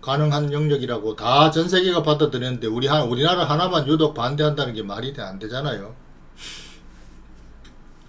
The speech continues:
한때 잘못된 오류였고 그것은 수정하면 된다, 이런 관점에서 봐야 되는 거죠.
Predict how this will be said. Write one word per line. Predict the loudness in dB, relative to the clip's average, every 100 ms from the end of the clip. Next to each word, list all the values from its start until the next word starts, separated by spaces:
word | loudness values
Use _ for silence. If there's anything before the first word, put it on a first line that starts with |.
| -20 -20 -20 -20 -6
한때 | -2 2 2 4 4
잘못된 | 4 2 0 0 -2 -2 -6 -8 -4
오류였고 | 4 6 6 4 6 4 2 -8 -8 0 2 0 -4 -20 -20 -16
그것은 | -2 0 2 2
수정하면 | 2 4 4 2 0
된다, | -4 -4 -4 -6 -16 -20 -20 -20 -20 -20 -12
이런 | -8 -2
관점에서 | -2 -2 -6 -6 2
봐야 | 4 6
되는 | 4 0
거죠. | -4 -4 -4 -4